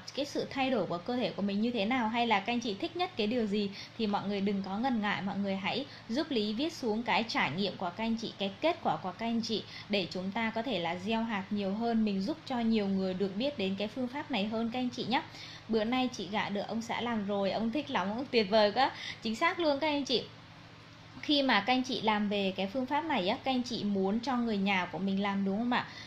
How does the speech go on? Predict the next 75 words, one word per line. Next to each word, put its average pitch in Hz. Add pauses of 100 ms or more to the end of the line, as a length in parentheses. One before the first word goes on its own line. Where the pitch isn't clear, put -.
(120)
Các -
anh 285
chị 240
đừng 208
có 190
quá 196
dồn 262
dập 202
nhé, 240
đúng 220
không 233
ạ? -
Ai 254 (100)
cũng 220
cần 220
phải 202
có 165
cái 170
thời 214
gian 214
để 202
họ 190
hiểu 196
và 180
họ 190
thích 311
ứng 202
về 262
cái 190
phương 247
pháp 311 (300)
này, 220
đúng 208
không? 277 (240)
Thông 285
thường 277
thì 208
người 202
ta 233
sẽ 247
là 269
uống, 220
mà 233
tại 190
sao 240
cái 247
phương 262
pháp 294
này 220
là 180
mình 185
bơm 233
từ 220
dưới 190
hậu 226
môn 220
lên? 220 (320)
Thì 202
ngay 226
cái 262
lần 220
đầu 202
tiên 240
bản -
thân 226
mình 196
cũng 180
vậy, 247
mình 208
cũng 190
rất 302
là 302
e 233
dè, 214
mình 185